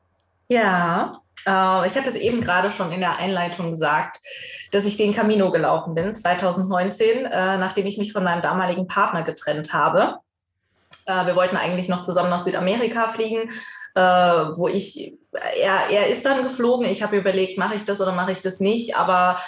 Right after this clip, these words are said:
äh, ich habe gesagt, emotional bin ich gar nicht dazu in der Lage. Aber ich hatte ja dann auch Urlaub und ich wollte immer, ich bin, ich bin eine Nomadin, ich bin Marathon gelaufen, ich gehe joggen und,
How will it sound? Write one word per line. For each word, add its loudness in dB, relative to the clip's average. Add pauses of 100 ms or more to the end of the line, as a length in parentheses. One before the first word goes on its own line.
(300)
äh, 6
ich -2
habe -4
gesagt, 0
emotional -2
bin -4
ich -6
gar 0
nicht -4
dazu -4
in 0
der 0
Lage. 2
Aber 0
ich -4
hatte 0
ja 2
dann -2
auch -2
Urlaub 2 (140)
und -2
ich -6
wollte 0
immer, 0 (240)
ich -4
bin, 2
ich -4
bin 0
eine 2
Nomadin, 2
ich -2
bin 0
Marathon 0
gelaufen, 0
ich -8
gehe 2
joggen 0
und, -2